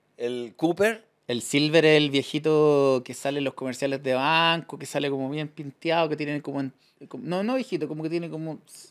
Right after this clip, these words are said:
Speaker 2: cincuenta y cinco,
Speaker 1: No.
Speaker 2: sesenta,
Speaker 1: Después
Speaker 2: a
Speaker 1: están los, están los,
Speaker 2: sesenta y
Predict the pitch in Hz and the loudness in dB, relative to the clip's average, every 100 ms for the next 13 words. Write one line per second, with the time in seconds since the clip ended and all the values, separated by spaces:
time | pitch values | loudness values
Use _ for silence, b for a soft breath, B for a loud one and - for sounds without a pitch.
0 | _ - 156 156 156 143 85 151 170 156 | _ -14 -12 -10 -10 -10 -14 -12 -12 -10
1 | 151 - 139 190 196 196 180 - 175 170 | -12 -10 -4 2 2 2 -4 -6 0 0
2 | 175 - - 123 - 113 107 107 | 0 -6 -16 -8 -6 -2 -2 -2